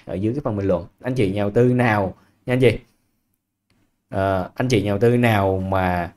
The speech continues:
tham gia vào room vip, room khách hàng đồng hành cùng với em Lâm thì liên hệ ngay. Ở đây có anh Ngô Thành có hỏi là anh cho em hỏi tỷ giá tăng mạnh, chắc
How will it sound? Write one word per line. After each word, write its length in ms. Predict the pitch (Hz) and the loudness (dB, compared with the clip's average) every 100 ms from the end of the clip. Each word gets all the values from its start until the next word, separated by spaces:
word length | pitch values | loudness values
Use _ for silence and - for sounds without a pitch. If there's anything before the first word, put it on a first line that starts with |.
| _ | _
tham 180 | 139 127 | 0 2
gia 160 | 123 | 2
vào 140 | 107 95 | 0 -2
room 140 | 117 | 0
vip, 140 | 143 - | -2 -2
room 120 | 127 | -4
khách 120 | 120 127 | -4 -2
hàng 280 | 113 95 | -2 -2
đồng 160 | 98 92 | -4 -6
hành 160 | 98 95 | -6 -8
cùng 100 | 92 | -4
với 140 | 107 | -2
em 100 | 127 | 0
Lâm 180 | 120 113 | 0 -2
thì 80 | 101 | -6
liên 200 | 98 107 | -6 -6
hệ 140 | 87 | -6
ngay. 260 | 95 107 113 - - - - - | -2 -2 -4 -10 -20 -20 -18 4
Ở 80 | 117 | 8
đây 140 | 143 | 8
có 180 | 147 160 | 8 6
anh 240 | 170 165 | 4 4
Ngô 220 | 156 156 | 6 8
Thành 320 | 151 139 113 107 | 6 2 0 0
có 100 | 131 | -2
hỏi 200 | 90 113 | -2 0
là 300 | 131 101 104 _ _ - | 0 0 -6 _ _ -4
anh 160 | 147 | 0
cho 140 | 147 147 | 4 4
em 140 | 147 | 4
hỏi 260 | 117 78 107 | 2 0 -2
tỷ 160 | 95 87 | -2 0
giá 220 | 117 131 | 0 2
tăng 240 | 143 135 | 0 0
mạnh, 220 | 120 90 | -2 0
chắc 140 | 95 | 0